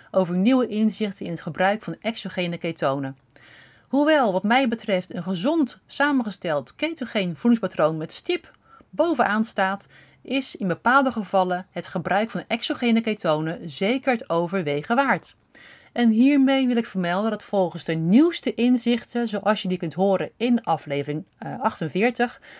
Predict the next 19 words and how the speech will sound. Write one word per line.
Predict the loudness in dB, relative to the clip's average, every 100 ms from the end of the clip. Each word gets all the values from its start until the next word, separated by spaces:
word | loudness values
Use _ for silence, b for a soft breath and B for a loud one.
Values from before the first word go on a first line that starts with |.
| B B
dat | 0 0
het | 2
gebruik | 4 6 4
van | 2 0
een | 2
racemische | -2 -4 -2 2 4 2 4
mix | 4 4 2 -2
van | -6
ketonenzouten | -6 -2 2 4 4 4 4 2 -2 -10 b b b
een | -8 -2
beter | 2 2 2 0
effect | -2 0 -2 0
heeft | 0 0
dan | 0 -2
de | 0
zouten | 0 0 0
die | -2 -2
alleen | -2 -2 -2 0
R | 2 2 0